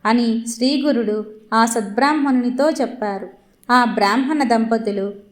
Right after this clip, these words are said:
ఆయనకు నమస్కరించి తమ ఇంటికి వెళ్ళిపోయారు. శ్రీ దత్తాయ గురవే నమః. శ్రీ శ్రీపాద శ్రీ వల్లభాయ నమః. శ్రీ నృసింహ సరస్వత్యై నమః.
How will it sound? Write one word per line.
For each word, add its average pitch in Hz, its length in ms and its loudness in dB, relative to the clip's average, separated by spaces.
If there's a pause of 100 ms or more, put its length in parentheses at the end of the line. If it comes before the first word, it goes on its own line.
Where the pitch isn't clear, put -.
ఆయనకు 233 400 2
నమస్కరించి 240 1120 -2 (160)
తమ 240 120 4
ఇంటికి 240 440 0
వెళ్ళిపోయారు. 214 840 -2 (420)
శ్రీ 302 320 -2
దత్తాయ 262 520 0
గురవే 240 460 0
నమః. 190 380 -4 (420)
శ్రీ 302 300 0
శ్రీపాద 254 680 0
శ్రీ 247 280 -2
వల్లభాయ 233 720 0
నమః. 208 280 -6 (460)
శ్రీ 285 260 0
నృసింహ 302 500 2
సరస్వత్యై 254 760 -2
నమః. 196 260 -4